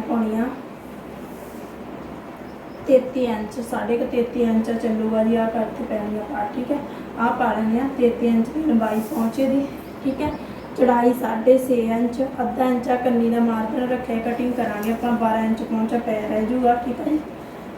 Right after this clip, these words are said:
ਅੱਧਾ ਇੰਚ ਆ ਕੰਨੀ ਆ ਗਈ, ਇਹਦਾ ਰੱਖਿਆ ਆਪਾਂ, ਠੀਕ ਹੈ। ਹੁਣ ਇਹ ਰੱਖਣ ਤੋਂ ਬਾਅਦ ਆਪਾਂ ਇਹ ਪਹੁੰਚੇ ਦੀ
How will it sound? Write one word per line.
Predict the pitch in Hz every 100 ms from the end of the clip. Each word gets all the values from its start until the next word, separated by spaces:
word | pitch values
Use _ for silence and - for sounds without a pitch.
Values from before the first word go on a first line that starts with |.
| -
ਅੱਧਾ | 247 233
ਇੰਚ | 240 233
ਆ | 240
ਕੰਨੀ | 240 226 220 214
ਆ | 214
ਗਈ, | 214 220 247 - - - - 233
ਇਹਦਾ | 220 240
ਰੱਖਿਆ | 233 - 202
ਆਪਾਂ, | - - - - -
ਠੀਕ | -
ਹੈ। | 311 302 - - - - - 254
ਹੁਣ | 254
ਇਹ | 254 302
ਰੱਖਣ | 302 - 247
ਤੋਂ | 269
ਬਾਅਦ | 240 226 233
ਆਪਾਂ | 262 -
ਇਹ | 262 269
ਪਹੁੰਚੇ | 254 240 277
ਦੀ | 285